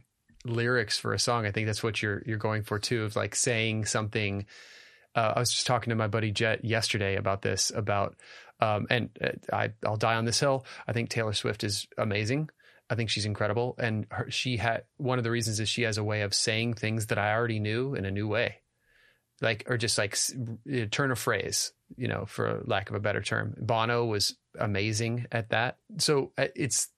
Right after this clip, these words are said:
I think it's similar, but may-, maybe visually more, maybe, maybe, you know, in, when it comes to film, maybe, like, something someone says could be a turn of phrase, but I think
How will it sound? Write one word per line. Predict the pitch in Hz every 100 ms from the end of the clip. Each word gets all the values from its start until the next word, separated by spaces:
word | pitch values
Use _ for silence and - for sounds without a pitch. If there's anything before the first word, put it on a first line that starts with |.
| _ -
I | 131
think | 139
it's | 123 -
similar, | - 156 143 117
but | 113
may-, | 123 123
maybe | 117 113 123 120
visually | 101 120 117 139 139 147 156 - _ _
more, | 156 165 185
maybe, | 226 214
maybe, | 175 202 165 135 139
you | 131
know, | 117
in, | 123 120 113 113 117 -
when | 127 117
it |
comes | - 117 -
to |
film, | 110 110 110
maybe, | 123 139 131
like, | 110 104 - -
something | - 113 110
someone | 104 107 98
says | 101 98 104 107
could | - 104
be |
a | 101
turn | - 107
of | 104
phrase, | - 113 110
but | 123 - - - -
I | 117
think | 147 127